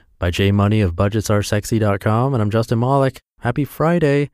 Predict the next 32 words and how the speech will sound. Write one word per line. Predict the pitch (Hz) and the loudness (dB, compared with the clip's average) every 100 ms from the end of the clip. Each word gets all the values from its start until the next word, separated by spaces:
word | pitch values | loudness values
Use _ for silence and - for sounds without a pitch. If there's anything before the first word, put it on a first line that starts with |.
| _ _ _ _ - | _ _ _ _ -4
and | 107 104 | -2 0
welcome | 117 117 | 2 2
back, | 107 113 | 2 2
or | 117 101 | 0 0
welcome | 110 113 | 0 0
for | 101 104 | -2 -4
the | 90 | -2
first | 147 160 | 0 0
time | - 127 | -2 -2
if | 131 | -2
you're | 127 | 0
new | 127 127 | 2 2
here. | 131 135 147 - | 2 0 -2 -4
This | 104 | -4
is | 98 | -2
where | 101 92 | -2 -2
I | |
simply | - 113 110 104 | -2 -4 -2 -2
read | 92 101 135 139 | 0 0 0 -2
to | 143 | -2
you, | 135 131 127 117 | 2 2 2 -2
kinda | - 107 101 | -4 -2 0
like | 104 | 0
an | 95 | 0
audiobook, | 95 107 110 110 110 - _ _ _ - | 2 2 2 2 0 -2 _ _ _ -4
but | 143 | -4
from | - 143 | -2 -2
a | 117 | 0
bunch | 117 123 | 0 -2
of | 92 | -4
different | 107 - 104 | -2 -2 0
authors. | 85 82 87 92 | -2 -2 -2 -2